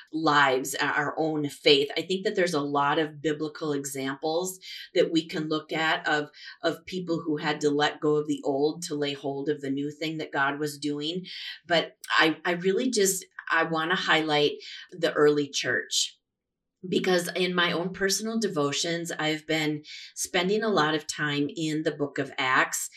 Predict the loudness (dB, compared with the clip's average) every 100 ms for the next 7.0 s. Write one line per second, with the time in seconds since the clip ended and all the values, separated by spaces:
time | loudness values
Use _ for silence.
0 | -20 -6 -2 0 -2 -2 -2 0 0 -2
1 | -2 -2 -2 -2 -2 0 -2 -6 -12 -16
2 | -8 -2 2 0 2 0 2 -2 -2 0
3 | 2 2 0 -6 0 2 2 0 -2 -4
4 | -2 -4 -4 -2 -2 -4 -4 -4 -2 -2
5 | -4 -4 -4 -4 -6 -14 -20 -10 0 2
6 | 2 0 -4 -2 -4 -4 -2 2 4 2